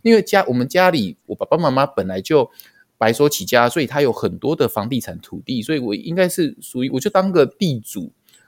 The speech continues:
呃，收租，收房租这样子就够了。然后住在澳洲，像我妹妹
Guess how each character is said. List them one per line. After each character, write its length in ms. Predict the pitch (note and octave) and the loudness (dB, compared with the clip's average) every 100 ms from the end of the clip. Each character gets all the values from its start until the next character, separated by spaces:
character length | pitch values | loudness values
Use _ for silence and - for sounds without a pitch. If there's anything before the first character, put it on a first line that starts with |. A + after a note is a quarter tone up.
| _ | _
呃， 400 | - A#2+ G#2 F2+ - - | 0 2 4 0 -4 -14
收 400 | D#3+ - - F3+ | -14 -2 4 4
租， 380 | F3 E3+ E3+ E3+ | 4 -2 -4 -4
收 180 | - F3+ | 0 2
房 240 | C#3+ B2+ | 0 -4
租 160 | C3+ D#3+ | -4 -4
这 80 | F3 | -2
样 120 | D3 | -4
子 120 | B2 | -4
就 160 | D3+ B2+ | -4 -4
够 300 | - C#3+ F#2+ | 2 4 4
了。 80 | |
然 120 | G2 C3+ | 2 -2
后 140 | - | -10
住 220 | D3+ E3+ | -6 0
在 80 | D#3 | 2
澳 200 | - D3+ | 4 2
洲， 140 | D3 | 2
像 160 | D3 D3+ | 0 0
我 40 | |
妹 120 | G#2+ G#2 | 0 0
妹 300 | A#2 C3+ | -2 -4